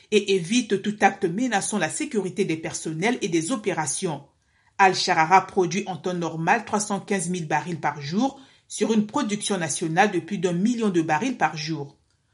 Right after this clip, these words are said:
Pour terminer, la dette des pays les plus pauvres du monde a atteint un record de sept cent quarante-quatre milliards de dollars en deux mille dix-neuf, soit une augmentation de neuf virgule cinq pour cent,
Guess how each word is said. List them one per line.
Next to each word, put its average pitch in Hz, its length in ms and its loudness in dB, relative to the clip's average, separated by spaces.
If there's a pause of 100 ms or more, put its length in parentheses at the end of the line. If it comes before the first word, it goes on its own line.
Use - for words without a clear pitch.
(140)
Pour 320 240 -2
terminer, 247 640 2
la 170 140 2
dette 269 320 -2
des 220 80 2
pays 220 260 0
les 196 100 6
plus 196 180 -4
pauvres 220 420 2
du 175 120 -2
monde 190 360 4
a 185 160 2
atteint 208 260 -2
un 196 80 -4
record 196 440 0
de 175 100 -2
sept 214 240 -4
cent 208 100 0
quarante-quatre 175 640 -2
milliards 202 400 2
de 165 100 0
dollars 165 400 2
en 175 80 -8
deux 165 160 0
mille 170 140 -4
dix-neuf, 156 580 -6 (300)
soit 202 300 0
une 208 180 0
augmentation 196 680 0
de 175 140 2
neuf 240 260 -2
virgule 202 240 -2
cinq 180 300 -4
pour - 140 -12
cent, - 280 -2